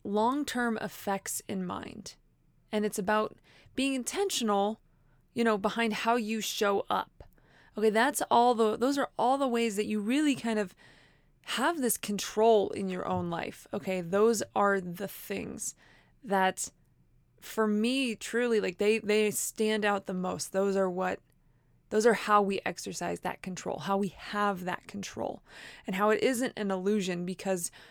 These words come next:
everything is a choice. What, like, what we prioritize,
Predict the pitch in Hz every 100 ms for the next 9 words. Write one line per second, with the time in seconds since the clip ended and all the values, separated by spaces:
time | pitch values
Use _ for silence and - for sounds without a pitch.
0 | - _ _ _ _ 254 285 349 302 226
1 | 190 - 302 277 - - - - - _
2 | _ _ - 208 226 - 220 208 196 190
3 | - 185 208 294 - 262 254 240 233